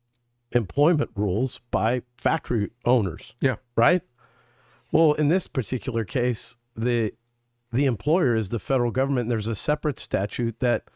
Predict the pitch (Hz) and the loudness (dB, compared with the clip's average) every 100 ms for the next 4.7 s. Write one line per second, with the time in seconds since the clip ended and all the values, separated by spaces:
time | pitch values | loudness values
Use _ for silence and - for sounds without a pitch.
0 | _ _ - 135 165 - 151 127 143 131 | _ _ 0 2 2 0 -4 -2 -4 -2
1 | 165 175 120 104 117 104 98 92 76 69 | 0 0 0 -2 -2 -2 -2 -2 -4 -8
2 | - - 113 131 170 135 123 147 165 113 | -6 -2 2 2 2 0 -2 0 0 -2
3 | 78 101 - 143 - 139 123 120 123 120 | -2 -6 -4 -6 -4 -4 -2 -2 -2 -2
4 | 123 113 98 135 151 90 98 | -2 -4 -4 -6 -4 -4 -4